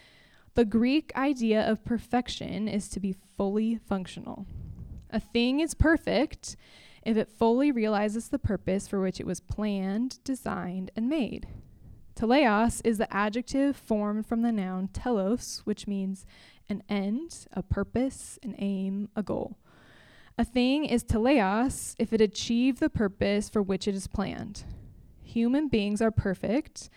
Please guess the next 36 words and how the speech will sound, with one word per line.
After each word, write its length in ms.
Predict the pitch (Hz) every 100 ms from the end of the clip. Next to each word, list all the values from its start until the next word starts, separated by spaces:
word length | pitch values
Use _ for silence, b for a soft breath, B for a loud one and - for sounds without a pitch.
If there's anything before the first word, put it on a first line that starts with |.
| b b b b b
if 120 | 220
they 140 | 196
achieve 640 | 202 190 - 208 208 214 208
the 100 | 254
purpose 480 | - 185 180 175 -
for 100 | 156
which 280 | 180 175
they 80 | -
were 100 | 175
created 640 | 175 - 190 185 190 214
and 180 | 214 220
sent 360 | - 170 165 -
into 220 | 180 -
the 120 | 175
world. 420 | - - - - - B B B B _ _ - _ _ _ _ _ _ _ - b b b b b
So 160 | b 277
preparing 460 | 285 - 254 269
this 100 | 302
sermon, 600 | 302 - 302 254 202 220
I 100 | 226
started 600 | 220 - 220 214 214 214
pondering 580 | 196 - 214 214 214 214
things 680 | 208 214 202 202 202 190 - - b b b b
that 240 | 226 214
do 180 | 202 262
exactly 600 | 277 220 233 220 233 240
what 220 | 240 226
they 180 | 220 202
were 200 | 202 202
designed 600 | 185 185 185 170 175 190
to 80 | 196
do. 320 | 208 254 - - b b b b b -
And 160 | 214
I 160 | 214 190
thought 240 | 202 -
of 320 | 196 226 247